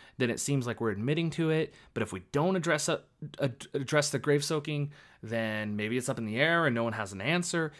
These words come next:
And so they essentially said they just stayed quiet on it because they, they felt like if they talked about it, it was like admitting that that's what they were doing.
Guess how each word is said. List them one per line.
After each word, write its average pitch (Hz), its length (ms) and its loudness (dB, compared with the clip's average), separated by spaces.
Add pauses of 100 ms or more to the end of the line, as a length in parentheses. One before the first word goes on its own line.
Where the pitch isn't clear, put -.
(140)
And 120 80 -6
so 165 120 0
they 180 80 4
essentially 233 360 -2
said 147 180 -2
they 143 80 4
just 147 200 0
stayed 139 260 0
quiet 170 480 4
on 101 180 -4
it 123 140 -6 (280)
because 139 280 -2
they, 139 240 4
they 139 140 -2
felt 143 220 2
like 143 140 -4
if 127 60 -6
they 117 120 -8
talked 220 400 -2
about 107 180 0
it, 113 60 -2
it - 60 -12
was 123 120 -6
like 131 140 -4
admitting 139 460 0
that 110 120 -4
that's 117 220 -2
what 113 100 -4
they 113 60 -2
were 101 120 -4
doing. 147 360 -4